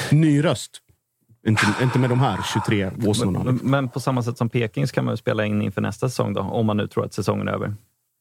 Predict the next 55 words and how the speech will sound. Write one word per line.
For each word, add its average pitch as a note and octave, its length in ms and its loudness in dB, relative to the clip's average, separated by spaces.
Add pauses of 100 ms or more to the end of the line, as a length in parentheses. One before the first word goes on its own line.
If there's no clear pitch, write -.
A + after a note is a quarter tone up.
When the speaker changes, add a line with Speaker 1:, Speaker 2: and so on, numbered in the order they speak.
(640)
Speaker 1:
Det B2+ 100 6
kan A2 140 2
man A2 100 4
absolut, A2 360 0
men G#2 100 2
du G#2 80 2
kan G#2+ 120 2
likväl A2 360 0
göra A2+ 220 -2
det G2+ 100 0
i G2+ 60 0
januari, G#2 380 0
för G2+ 120 -2
då G#2 120 4
får G2 160 0
du, G2+ 180 2
då G2+ 100 -2
får G#2+ 140 -2
du A2 60 4
i A#2 40 2
alla A2 100 2
fall G#2+ 160 -2
vara G#2 120 -2
med G2+ 180 -2
och, G2 320 2
och G2 60 0
bestämma F#2+ 360 2
vem F#2+ 180 2
som G2+ 140 -2
ska - 140 0
in. G2 200 0 (800)
Vem G2+ 120 4
som G2 140 0
ska G2+ 120 0
ut, F#2+ 300 0
vem F#2 120 0
som F#2 140 -6
ska... F2+ 120 0
Liksom F2+ 220 0
Speaker 2:
Men G2+ 80 0
det - 60 2
Speaker 1:
alla F#2 80 0
de D#3 60 2
Speaker 2:
kan D#3 100 2
Speaker 1:
här C#3 140 2
Speaker 2:
det, B2+ 220 0
det B2 80 -2
kan D3+ 160 0
väl C#3+ 80 0
vara C#3 80 0
ett A#2 60 -6
bra B2 180 2
halvår A2 400 0
och, G#2+ 340 0
och G#2 60 0